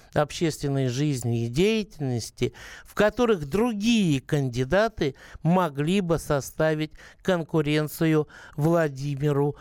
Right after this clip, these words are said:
Путину? Телефон прямого эфира восемь восемьсот двести ровно девяносто семь ноль два,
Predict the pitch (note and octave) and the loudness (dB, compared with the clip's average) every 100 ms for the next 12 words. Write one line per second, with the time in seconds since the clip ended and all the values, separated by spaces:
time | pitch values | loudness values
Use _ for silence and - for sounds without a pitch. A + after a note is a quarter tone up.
0 | - - G#3+ F3+ - A#2+ A2+ D#3 E3+ - | -10 -2 2 2 0 -4 -2 0 0 2
1 | A3+ G#3 F#3+ G3 G3 F3+ F3 E3 G#3 F#3 | 0 0 0 4 4 4 2 0 0 2
2 | C#3+ E3+ E3 D#3+ C#3+ C#3+ F3+ E3 F3+ C#3 | 2 2 0 0 -2 0 -2 -2 0 0
3 | B2+ D#3+ D3 E3 E3+ D3+ C3 B2+ D#3 E3+ | 0 -4 0 0 2 0 -2 -2 0 0
4 | E3 - D3+ - E3+ C#3 C3+ D3+ D3+ F3 | 0 -2 -4 0 0 0 0 0 0 2
5 | G#3+ A3 | 2 2